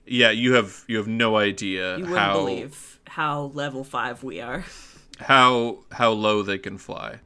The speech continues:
Speaker 1: So now, uh, you are in this little, uh, storage room. You've got, like, a couple oil drums next to you. There's a wall full of tools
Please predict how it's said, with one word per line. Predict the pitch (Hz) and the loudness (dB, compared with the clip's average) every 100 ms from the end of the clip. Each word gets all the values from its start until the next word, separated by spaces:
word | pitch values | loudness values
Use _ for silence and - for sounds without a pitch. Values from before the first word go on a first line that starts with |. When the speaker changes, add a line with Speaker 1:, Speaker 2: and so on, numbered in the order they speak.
| - | -14
Speaker 1:
So | - 113 104 104 | -6 0 2 2
now, | 104 110 113 127 190 220 - | 4 4 6 2 0 -4 -2
uh, | 110 107 | 0 2
you | 107 104 110 | 0 0 0
are | 110 107 | 0 0
in | 117 117 113 107 | 0 -2 -4 -4
this | 104 - 113 | -4 -4 -4
little, | 107 104 104 104 101 - | -2 -2 -2 -4 -8 -6
uh, | 101 95 | -4 -4
storage | - - - 113 127 110 | -4 -4 -2 0 2 0
room. | 110 110 110 151 196 | -2 -4 -4 -6 -8
You've | 110 | -10
got, | - 101 95 | -2 -2 0
like, | 101 | -6
a | 101 | -6
couple | 113 101 107 104 113 | -8 -8 -8 -8 -4
oil | 110 110 107 | 0 0 0
drums | 110 107 104 104 | -2 -2 -2 -6
next | 107 104 - | -4 -6 -6
to | - | -8
you. | 101 104 101 101 101 - - | -4 -4 -4 -6 -8 -12 -4
There's | 107 107 | -2 0
a | |
wall | 104 107 110 | 0 4 2
full | 107 113 104 | 2 -2 -2
of | 95 | -4
tools | - - 196 180 170 170 156 - | -6 -6 -2 -2 -4 -6 -6 -6